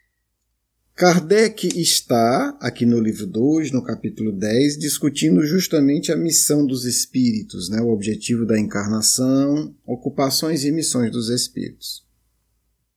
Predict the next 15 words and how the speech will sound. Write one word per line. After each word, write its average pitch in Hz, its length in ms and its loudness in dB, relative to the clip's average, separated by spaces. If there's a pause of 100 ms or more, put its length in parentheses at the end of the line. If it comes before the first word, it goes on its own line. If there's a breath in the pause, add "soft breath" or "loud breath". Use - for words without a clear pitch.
(600)
Na 175 360 4
questão 143 480 2
quinhentos 143 580 2
e 135 40 4
oitenta 113 380 0
e 92 60 -4
dois, 127 400 0
ele 143 260 0
vai 131 280 0
agora 131 440 2
para 143 240 0
uma 147 160 2
pergunta 135 460 2
muito 139 400 2
particular. 131 840 -6